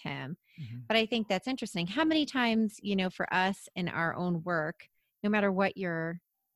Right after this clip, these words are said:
Speaker 1: your profession is, um, might look back and say that we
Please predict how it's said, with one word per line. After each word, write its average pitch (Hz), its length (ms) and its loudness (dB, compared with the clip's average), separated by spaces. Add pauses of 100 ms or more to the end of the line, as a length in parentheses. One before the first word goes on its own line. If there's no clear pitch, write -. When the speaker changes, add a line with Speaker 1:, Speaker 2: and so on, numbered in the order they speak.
(180)
Speaker 1:
your 180 200 -4
profession 175 680 -4
is, 175 520 -2 (580)
um, 170 280 -2 (220)
might 208 260 4
look 226 220 -2
back 226 240 0
and 185 100 0
say 185 120 0
that 160 120 -2
we 170 180 -4